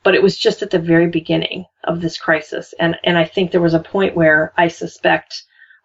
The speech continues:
the church felt like, "Well, we've helped you, so things should be better now," and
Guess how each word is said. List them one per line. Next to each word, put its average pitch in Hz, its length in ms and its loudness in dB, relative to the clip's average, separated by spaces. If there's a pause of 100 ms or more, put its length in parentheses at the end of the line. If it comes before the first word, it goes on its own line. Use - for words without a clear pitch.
the 180 120 2
church 170 320 -2
felt 139 220 -2
like, 160 280 0 (880)
"Well, 208 120 4
we've 190 200 4
helped - 360 -4
you, - 260 -6 (220)
so 160 540 0 (340)
things 175 220 2
should - 200 -8
be 165 120 -2
better 160 320 -4
now," - 360 -8 (560)
and 165 500 0